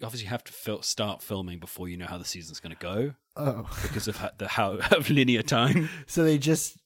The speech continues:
Speaker 2: released, like, a documentary about, like, a so-so season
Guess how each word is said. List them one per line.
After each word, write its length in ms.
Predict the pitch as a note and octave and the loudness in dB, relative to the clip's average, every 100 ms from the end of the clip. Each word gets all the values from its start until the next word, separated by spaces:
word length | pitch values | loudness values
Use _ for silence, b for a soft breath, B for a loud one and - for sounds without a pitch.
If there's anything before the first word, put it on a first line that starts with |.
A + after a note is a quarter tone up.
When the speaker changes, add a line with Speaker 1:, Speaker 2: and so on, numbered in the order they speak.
| - | 0
Speaker 2:
released, 520 | C#3+ C3+ C3+ C3+ C#3+ | 4 4 4 0 -2
like, 340 | C3 A#2+ - _ _ _ _ _ _ _ _ - | 0 0 -2 _ _ _ _ _ _ _ _ -2
a 80 | |
documentary 540 | C3 C3+ C3 C3+ C3 B2+ | 2 4 4 2 2 2
about, 160 | C3 | 2
like, 140 | A#2+ A#2+ | 0 -2
a 40 | |
so-so 500 | - C#3 B2 - B2 | -2 2 2 2 0
season 560 | A#2+ B2 A#2+ D3+ D3 | 0 -2 -2 -2 -4